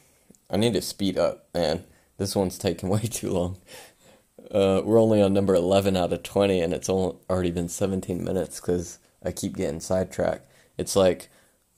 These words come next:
w-, when you're just talking and talking and talking, and then squirrel.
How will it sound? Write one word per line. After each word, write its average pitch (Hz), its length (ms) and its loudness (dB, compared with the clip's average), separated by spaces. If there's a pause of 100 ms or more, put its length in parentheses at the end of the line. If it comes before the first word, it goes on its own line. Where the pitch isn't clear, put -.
(100)
w-, 95 260 -4
when 92 220 -2
you're 87 260 -4 (100)
just - 280 -8
talking 92 460 -2
and 80 100 -6
talking 90 420 -4
and 80 140 -10
talking, 90 420 -4
and 90 160 -2
then 90 180 0
squirrel. 190 640 2